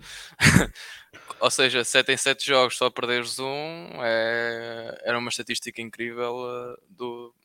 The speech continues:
da nossa parte. Sabemos que isso dificilmente vai acontecer, mas pá, depois da, daquilo que foi a pré-temporada, conseguimos completamente passar, eh, as boas sensações da pré-tem-, da pré-temporada para o campeonato e isso é, é positivo.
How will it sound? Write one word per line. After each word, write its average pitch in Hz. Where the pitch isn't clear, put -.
da 123
nossa 120
parte. 139
Sabemos 110
que -
isso -
dificilmente 110
vai 107
acontecer, 110
mas 107
pá, 120
depois -
da, 113
daquilo 117
que -
foi 120
a 113
pré-temporada, 123
conseguimos 120
completamente 113
passar, 113
eh, 110
as 110
boas 117
sensações 117
da 110
pré-tem-, 110
da 107
pré-temporada 110
para 110
o 110
campeonato 120
e 110
isso 107
é, 110
é 139
positivo. 196